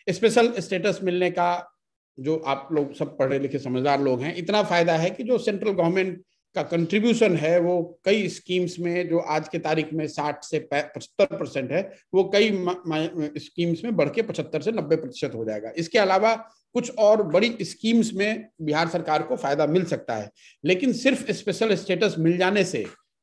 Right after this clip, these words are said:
बिहार की, अ, बिहार में कोई आमूल चूल परिवर्तन हो जाएगा, ऐसा मैं समझता नहीं हूँ। देखिए, दो तीन ऑप्शंस हैं, मेरे पास कोई क्रिस्टल बॉल नहीं है और कोई ऐसा सॉल्यूशन नहीं है कि मैं ये बता दूं कि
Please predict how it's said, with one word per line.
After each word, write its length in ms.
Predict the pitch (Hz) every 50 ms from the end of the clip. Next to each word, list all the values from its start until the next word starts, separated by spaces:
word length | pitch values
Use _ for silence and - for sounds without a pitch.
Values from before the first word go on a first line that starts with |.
| _ -
बिहार 340 | 131 139 139 156 170 185 185
की, 600 | - - - 190 202 202 202 - 104 - - _ _
अ, 320 | - - 147 147 135 - 143
बिहार 300 | 143 135 123 147 165 175
में 120 | 185 180 175
कोई 140 | 190 185
आमूल 320 | 165 147 151 170 190 208 190
चूल 200 | - 190 185 180
परिवर्तन 400 | 180 165 156 165 165 165 214 175
हो 100 | 165 165
जाएगा, 180 | 170 175 170
ऐसा 180 | 156 151 - 156
मैं 120 | 151 156
समझता 380 | - - 139 127 123 - 143 131
नहीं 120 | 127 135
हूँ। 100 | 202 254
देखिए, 320 | 202 202 190 - 220 165 127
दो 200 | 113 143 185 208
तीन 200 | 202 233 233 220
ऑप्शंस 420 | 165 160 160 - 180 170 160 - -
हैं, 140 | 113 98 - _ _ _ _ _ _ -
मेरे 140 | 147 165 175
पास 240 | 170 175 175 170 175
कोई 120 | 202 175
क्रिस्टल 360 | 165 - 165 165 - 190 190
बॉल 240 | 180 165 175 180 175
नहीं 280 | 170 160 160 170 180 175
है 280 | 170 180 185 190 175
और 80 | 160 147
कोई 180 | - 175 165
ऐसा 200 | 165 156 160 175
सॉल्यूशन 400 | 156 - 165 156 156 156 180 165
नहीं 120 | 170 165 170
है 60 | 170
कि 80 | 160 160
मैं 140 | 160 156
ये 140 | 156 160 165
बता 240 | 160 151 135 147 147
दूं 160 | 151 165 170
कि 360 | 160 - 180 170 165 160 -